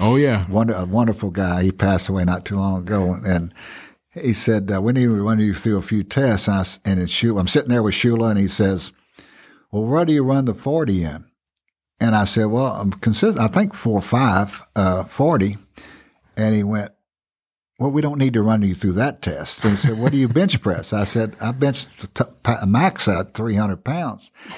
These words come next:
Speaker 2: He said, "We don't wanna run you through that test either."
Speaker 1: <laughs>
Speaker 2: So he said, "Let's just sit here and talk."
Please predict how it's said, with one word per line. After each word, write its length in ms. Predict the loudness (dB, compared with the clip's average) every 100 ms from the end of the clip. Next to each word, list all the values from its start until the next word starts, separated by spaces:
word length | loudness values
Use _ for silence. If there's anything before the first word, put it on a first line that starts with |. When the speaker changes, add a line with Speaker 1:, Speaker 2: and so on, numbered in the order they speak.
| -20 _ -4
Speaker 2:
He 100 | 0
said, 180 | 0 0
"We 80 |
don't 200 | 0 0
wanna 160 | 0 0
run 200 | 0 2
you 80 | 0
through 180 | 0 0
that 160 | 0 2
test 280 | 2 0 0
either." 580 | 0 0 -2 -4 -4 -4
Speaker 1:
<laughs> 240 | -2 -6 -6 -8 -2
Speaker 2:
So 80 |
he 80 | 0
said, 160 | 2 2
"Let's 180 | 2 2
just 160 | 0
sit 120 | 0 2
here 140 | 2
and 120 | 0
talk." 280 | 0 -2 -2